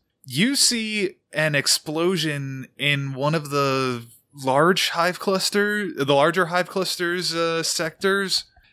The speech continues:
that doesn't have an apparent source. Looking at it, you can see deep below the waves,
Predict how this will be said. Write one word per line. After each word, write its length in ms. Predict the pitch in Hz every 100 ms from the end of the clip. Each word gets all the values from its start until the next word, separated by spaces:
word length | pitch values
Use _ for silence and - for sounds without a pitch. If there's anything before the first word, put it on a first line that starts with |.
| _
that 160 | 147 139
doesn't 220 | 170 160
have 120 | 160
an 60 | 151
apparent 440 | 123 160 151 127
source. 680 | - - 156 104 104 - - - _ - -
Looking 340 | 160 214 226
at 220 | 175 151 147
it, 200 | 131 147
you 120 | 156
can 180 | 208 175
see 760 | - 202 208 208 208 180 147 170 151
deep 300 | 123 180 196
below 300 | 147 165 175
the 100 | 165
waves, 840 | 131 117 131 156 185 202 170 -